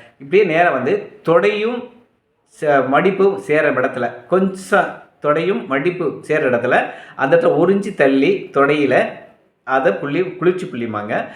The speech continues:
இங்கே என்ன பிரச்சனை வரும் அப்படின்னா, என்னென்ன பிர-, பெண், ஆ, பிரச்சனை வரும்பொழுது இதை எப்படி சரி பண்ணணும்னா, ஆண்மை குறைவு, விந்து வெளியேறும் தானான்னு, முழங்கால் வலி,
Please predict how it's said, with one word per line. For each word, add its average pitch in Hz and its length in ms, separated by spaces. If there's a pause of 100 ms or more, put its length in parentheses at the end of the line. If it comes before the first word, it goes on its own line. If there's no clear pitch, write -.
(240)
இங்கே 226 240
என்ன 202 240
பிரச்சனை 165 340
வரும் 131 260
அப்படின்னா, 151 380 (320)
என்னென்ன 185 300
பிர-, 165 340
பெண், 165 280
ஆ, 143 200
பிரச்சனை 165 400
வரும்பொழுது 147 340
இதை 139 160
எப்படி 135 200
சரி 139 180
பண்ணணும்னா, 131 420
ஆண்மை 165 420
குறைவு, 117 380 (360)
விந்து 190 240
வெளியேறும் 139 480
தானான்னு, 120 400 (440)
முழங்கால் 170 420
வலி, 113 260